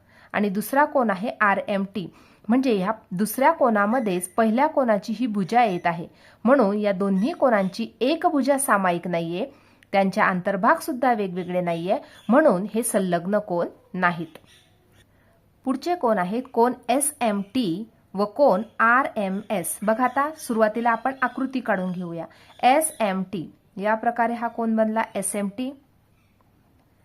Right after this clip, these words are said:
एसएम आणि या ठिकाणी टी. आणि पुढचा कोन आहे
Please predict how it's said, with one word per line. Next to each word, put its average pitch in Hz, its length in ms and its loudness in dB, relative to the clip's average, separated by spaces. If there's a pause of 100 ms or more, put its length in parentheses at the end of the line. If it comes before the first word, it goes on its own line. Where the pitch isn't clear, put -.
(180)
एसएम 202 640 -4
आणि 190 220 -4
या 180 140 -2
ठिकाणी 185 480 -6
टी. 190 220 -6 (380)
आणि 220 200 0
पुढचा 247 420 0
कोन 220 260 -2
आहे 170 220 -4